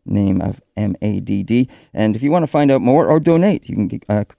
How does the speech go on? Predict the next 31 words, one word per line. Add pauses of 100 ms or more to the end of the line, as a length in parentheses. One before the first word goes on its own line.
c-,
contact
them
at
M
A
D
D
dot
C
A. (920)
Thanks
once
again
to
her
for
joining
us,
and,
uh,
don't
go
away.
We
will
be
right
back
here
on